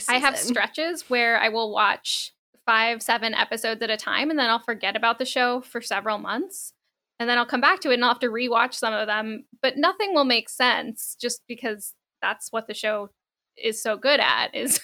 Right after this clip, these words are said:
Speaker 1: <laughs> is nothing being logical. And it's tough to catch up, but, like, it's also just so, it's so addictive, and it really does all blur together.
Speaker 2: I feel like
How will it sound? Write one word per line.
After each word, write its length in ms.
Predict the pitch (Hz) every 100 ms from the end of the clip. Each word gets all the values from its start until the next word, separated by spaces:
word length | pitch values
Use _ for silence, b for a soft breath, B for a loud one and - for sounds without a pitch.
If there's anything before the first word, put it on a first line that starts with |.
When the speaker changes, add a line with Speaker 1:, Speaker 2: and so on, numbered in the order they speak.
| -
Speaker 1:
<laughs> 140 | _ -
is 360 | 285 269 - 262
nothing 460 | 240 240 247 226 247
being 260 | 208 208
logical. 680 | 214 240 233 220 - - 247
And 100 | - 226
it's 360 | 226 - - -
tough 180 | 254 247
to 100 | 285
catch 200 | 247 247
up, 160 | 226
but, 100 | 233
like, 180 | 226 233
it's 140 | 247 233
also 300 | 226 226 269
just 320 | 269 285 -
so, 380 | 233 233 233 226
it's 240 | 254 -
so 140 | 285 302
addictive, 580 | 294 240 240 277 294 320 320 _ -
and 100 | 233
it 60 |
really 280 | 226 220 214
does 240 | 208 - 202
all 380 | - - 208 214
blur 140 | -
together. 520 | - - - 64 - 220 _ _ -
Speaker 2:
I 80 | 240
feel 200 | 240 233
like 280 | 254 277